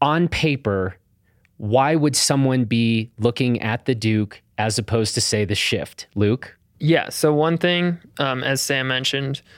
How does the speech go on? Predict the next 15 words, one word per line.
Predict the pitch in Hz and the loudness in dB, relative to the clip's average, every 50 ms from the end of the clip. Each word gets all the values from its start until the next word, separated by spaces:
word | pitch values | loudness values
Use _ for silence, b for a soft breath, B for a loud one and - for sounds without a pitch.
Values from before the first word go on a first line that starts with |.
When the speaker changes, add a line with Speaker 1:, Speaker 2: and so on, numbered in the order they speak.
| b b b b _ _ _ _ | b b b b _ _ _ _
Speaker 2:
it | - 147 139 | -2 -2 -2
kinda | - - 156 151 139 | 0 -2 0 0 -2
covers | - - 143 139 139 139 135 127 127 | 0 0 0 0 2 0 0 -2 -2
the | 131 131 127 127 123 123 123 123 123 120 120 120 117 | -2 -2 -2 -2 -2 -2 -2 -4 -4 -4 -4 -4 -4
higher | 113 - - 127 127 127 127 127 | -6 -4 -4 -2 0 0 0 0
and | 123 117 110 110 | -2 -4 -4 -2
lower | 113 120 123 127 | 0 0 2 0
ends | 135 139 139 135 | 0 0 -2 -2
of | 139 143 | -2 -2
the | 139 | -2
spectrum | - - 143 143 - - 143 139 | -2 -2 -2 -2 -2 -4 -4 -4
in | 131 127 | -4 -6
terms | - 135 135 123 - | -6 -8 -8 -10 -12
of | - - | -12 -10
din, | - 139 135 139 147 | -8 -8 -6 -8 -8